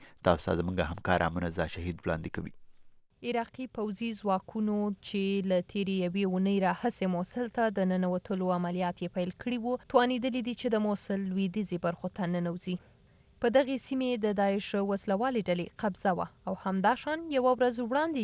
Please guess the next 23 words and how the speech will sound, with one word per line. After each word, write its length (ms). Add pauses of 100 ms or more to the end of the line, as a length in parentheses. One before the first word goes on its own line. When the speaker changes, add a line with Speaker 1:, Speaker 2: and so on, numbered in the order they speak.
Speaker 2:
یې 60
د 80
موصل 480
هوایي 340
ډګر 300
هم 340
عراقي 460
ځواکونو 520
خپل 260
تر 160
واک 320
لاندې 260
راویستو، 520 (160)
کوم 180
چې 160 (120)
د 200
دوه 220
زره 420
څوارلسم 680
کال 320
راهیسې 400
د 120
داعش 340